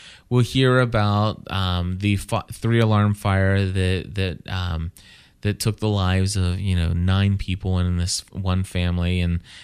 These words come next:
you'll hear about the retirement home. I mean, you, literally, you will think that you live in the most crime-ridden, horrible, despicable city in the world. It's just not true. It's not fair. It's not balanced reporting. And, and,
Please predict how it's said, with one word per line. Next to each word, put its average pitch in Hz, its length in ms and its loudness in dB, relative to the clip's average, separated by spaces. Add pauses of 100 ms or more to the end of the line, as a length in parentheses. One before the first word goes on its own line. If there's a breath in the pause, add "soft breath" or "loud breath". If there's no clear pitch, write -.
(120)
you'll 120 160 4
hear 131 220 4
about 120 200 2
the 120 80 -2
retirement 104 560 0
home. 101 240 -4
I 117 60 0
mean, 143 220 0
you, 170 140 -4 (400 loud breath)
literally, 147 480 6
you 135 380 4
will 160 200 2
think 101 500 0
that 104 220 0
you 110 180 2
live 98 340 4
in 98 160 0
the 92 80 0
most 87 340 -2
crime-ridden, 104 840 2 (380 loud breath)
horrible, 135 480 2
despicable 101 600 -2
city 85 260 0
in 85 100 2
the 82 80 2
world. 76 340 -4 (640)
It's 139 260 2
just 104 500 0
not 90 460 2
true. 95 400 8
It's 58 180 -2
not 120 300 2
fair. 131 460 6 (240 loud breath)
It's 107 180 0
not 113 360 2
balanced 113 460 4
reporting. 113 600 2 (420 loud breath)
And, 127 440 4
and, 127 360 2